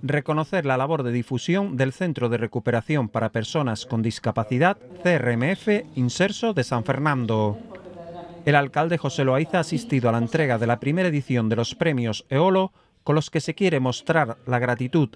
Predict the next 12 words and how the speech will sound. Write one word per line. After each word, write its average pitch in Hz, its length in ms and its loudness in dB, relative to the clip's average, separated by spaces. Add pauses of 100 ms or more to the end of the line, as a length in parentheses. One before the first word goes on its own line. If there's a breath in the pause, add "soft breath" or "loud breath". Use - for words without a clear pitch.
a 120 60 2
aquellas 151 360 0
personas 120 640 -2
y 113 140 0
entidades 135 640 0 (260 loud breath)
que - 100 -2
han 180 100 0
contribuido 143 560 2
a 175 60 -2
promover 131 460 0
su - 220 -4
conocimiento. 120 880 0